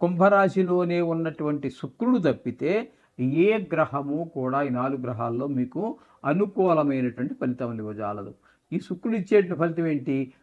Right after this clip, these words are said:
మంచి ఆలోచన, మంచి ప్రవర్తన ఇస్తాడు. మిగతా గ్రహాలన్నీ కూడా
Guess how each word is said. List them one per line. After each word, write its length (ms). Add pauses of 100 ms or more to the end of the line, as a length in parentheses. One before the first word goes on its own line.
(120)
మంచి 420
ఆలోచన, 520
మంచి 340
ప్రవర్తన 440
ఇస్తాడు. 520 (300)
మిగతా 260
గ్రహాలన్నీ 800
కూడా 500